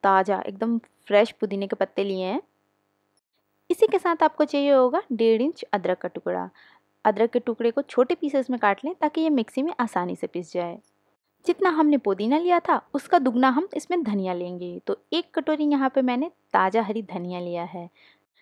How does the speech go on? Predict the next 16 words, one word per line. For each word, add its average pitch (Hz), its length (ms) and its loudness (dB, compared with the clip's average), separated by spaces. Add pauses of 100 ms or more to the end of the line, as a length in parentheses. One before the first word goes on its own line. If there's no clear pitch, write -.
(340)
धनिया 269 360 8
का 285 120 4
डंठल 226 380 4
हम 220 80 4
नहीं 214 320 6
हटाएंगे 240 460 4
क्योंकि 320 320 -2
डंठल 254 440 4
में 311 200 2 (140)
धनिया 214 320 -2
की 262 140 -2
बहुत 202 260 4
अच्छी - 220 -4
खुशबू 185 320 -8
आती 175 320 -4
है। 170 240 -8